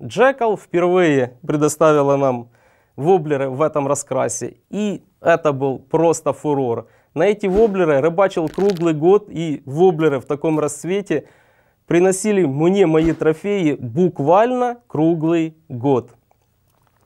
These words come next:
Мощный, яркий, кислотный раскрас, который полностью светится в ультрафиолете, является, я так думаю, мощным раздражителем, щука который просто не пропускает.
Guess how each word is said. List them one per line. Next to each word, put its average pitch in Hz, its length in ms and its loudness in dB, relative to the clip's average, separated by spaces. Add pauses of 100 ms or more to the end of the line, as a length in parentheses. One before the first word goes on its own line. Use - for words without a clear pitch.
(220)
Мощный, 147 720 2 (100)
яркий, 147 680 2
кислотный 175 840 2
раскрас, 190 600 0
который 196 340 0
полностью 165 720 0
светится 165 520 -4
в 131 80 -6
ультрафиолете, 160 920 -2 (320)
является, 285 500 2
я 208 140 4
так 190 260 0
думаю, 175 460 2 (580)
мощным 180 540 2
раздражителем, 175 920 0 (220)
щука 277 380 2
который 156 480 0
просто 160 480 -2
не 156 80 0
пропускает. 135 800 -4